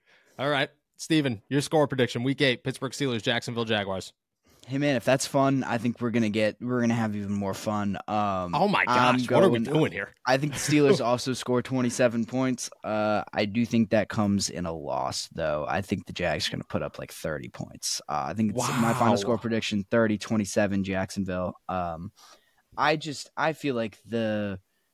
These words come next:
Speaker 2: I, I'm pretty afraid that, that Travis Etienne is gonna actually run wild on them. Um,
Speaker 1: Yeah.
Speaker 2: and that he's going to have a ton of yards. They're gonna control the line of scrimmage. They're gonna break some explosive plays, and the Steelers will keep up. They'll do just enough to kinda keep up.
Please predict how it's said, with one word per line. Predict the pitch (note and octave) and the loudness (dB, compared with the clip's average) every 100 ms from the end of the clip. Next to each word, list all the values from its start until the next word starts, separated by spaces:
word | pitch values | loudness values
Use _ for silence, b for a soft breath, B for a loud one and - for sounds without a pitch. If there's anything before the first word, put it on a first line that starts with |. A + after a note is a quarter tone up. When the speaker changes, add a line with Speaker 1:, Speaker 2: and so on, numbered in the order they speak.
| _ _ _ _ _ | _ _ _ _ _
Speaker 2:
I, | C#3+ C#3 - | 0 0 2
I'm | C3+ C#3 | 0 0
pretty | - C3 A#2 | 0 -2 -2
afraid | - A2 G2 | -4 -6 -4
that, | G#2 - G#2+ | -6 -4 -4
that | G#2 | -4
Travis | - G2+ G2+ A2 | -2 -2 0 -2
Etienne | G2 G2+ F2 | 0 -2 -2
is | E2+ - | -6 -6
gonna | E2+ | -4
actually | D#2 - - D#2 | -4 -6 -6 -6
run | C#2+ B1+ | -8 -8
wild | A#1+ A1 A#1 | -8 -8 -12
on | B1+ | -16
them. | - A2+ - _ | -16 -18 -20 _
Um, | F2+ E2 E2+ D#2+ | -2 0 -2 -2
Speaker 1:
Yeah. | A2 G2 | -2 0
Speaker 2:
and | F#2+ F#2 F2+ E2+ - | -2 -2 -4 -6 -8
that | E2+ F2+ | -10 -2
he's | G#2+ G#2+ | 0 0
going | A2 G#2+ | 0 2
to | G2+ | 2
have | G2+ | 0
a | |
ton | A#2+ A2 | 0 2
of | |
yards. | G#2+ G2+ G2+ - - b b b b _ | 2 2 0 -4 -10 b b b b _
They're | - B2 | 0 2
gonna | A#2+ A#2 | 4 2
control | A2+ A#2+ A2 | 0 2 4
the | |
line | G#2+ G#2+ | 4 2
of | G#2 | 0
scrimmage. | - G#2 G2+ | 0 0 -2
They're | A2+ | 0
gonna | A2 | 0
break | G2 G2+ | 0 -2
some | - G#2+ | 0 -2
explosive | F#2+ - G#2 G2 F#2 | -2 -2 -2 -2 -8
plays, | - G2+ F#2+ F#2 - - _ | -2 0 0 0 -2 -4 _
and | G#2 G2 F#2 F2+ - _ _ _ _ | -6 -4 -6 -8 -12 _ _ _ _
the | - | -8
Steelers | - E3 D#3 C3+ | 2 4 4 2
will | A2+ C3 C3 B2 - _ | 2 4 4 2 -2 _
keep | - D3 C3+ | -10 -6 -2
up. | A2+ A2+ - _ _ | 0 0 -2 _ _
They'll | - A#2 | -4 -2
do | A#2 | -2
just | G#2 A2+ - | -2 -4 -2
enough | G#2+ G#2 - | -2 -2 -4
to | |
kinda | - G#2 | -2 -4
keep | - A#2 A2 | 0 -2 2
up. | G#2 G#2+ | 0 0